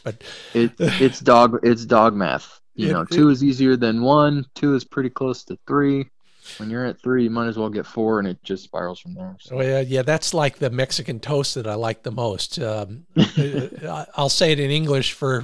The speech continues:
Speaker 1: for most people. You probably understand this one, Phil. Um, one beer is really a half beer. Two beers is one beer. Three beers is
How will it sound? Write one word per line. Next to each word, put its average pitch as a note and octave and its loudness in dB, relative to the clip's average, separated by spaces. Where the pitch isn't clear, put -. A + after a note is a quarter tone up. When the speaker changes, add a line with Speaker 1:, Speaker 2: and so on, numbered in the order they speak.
Speaker 1:
for C#3 -4
most C#3 0
people. B2 -6
You F3 -4
probably F3 2
understand D#3 -4
this B2+ -4
one, A2+ -6
Phil. A#2+ -6
Um, A#2+ -2
one D#3+ -2
beer E3 -2
is C3 -4
really D#3 -2
a A2 -2
half B2+ -2
beer. A2 -4
Two F#3 -4
beers E3+ 0
is B2 -8
one C3 -2
beer. A2+ -2
Three F#3 -6
beers D3 0
is A2 -6